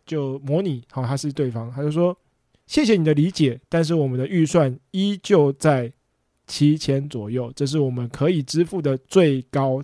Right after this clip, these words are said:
价格。”就是说他把这个线踩死了，就是七千。好，你提了一万二，我不管你，因为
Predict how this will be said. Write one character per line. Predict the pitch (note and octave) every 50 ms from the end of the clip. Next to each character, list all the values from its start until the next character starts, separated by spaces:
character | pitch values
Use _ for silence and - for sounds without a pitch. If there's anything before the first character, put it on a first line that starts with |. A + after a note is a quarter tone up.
| -
价 | - D#3+ D3 A#2+ A2+ A#2 -
格。” | - - - - _ - - - - _ _ _
就 | - F3
是 | F3
说 | F3
他 | F3+ F#3+ G3
把 | C#3+ B2 B2
这 | - D#3+
个 | D3 C#3+ C3 B2+ - _ _ _ _ _ _ _ _ _ _
线 | - - - E3 C3 A#2+
踩 | - - - B2+ B2+
死 | C3+ - - - A#2
了， | - - B2 - _ _ _ _ _ _ _
就 | - D#3
是 | F3+
七 | - - D#3+
千。 | D3+ - C#3+ C#3+ D3+ - _ _ _ _ _ _ _ _ _ _ _
好， | - B2 A2 - _ _ _ _ _ _ -
你 | D3 C#3+
提 | - - E3+ F#3
了 | G3 G3
一 | G3
万 | G#3 G#3+ G3+
二， | G#3+ G#3+ D#3 C3+ - _ _ _ _ _ _ _
我 | C3+ C3
不 | D3 D#3+
管 | D3+ C#3 C3+ A#2+
你， | A2 B2 C3 -
因 | - D3 C#3 C#3+
为 | C#3+ C3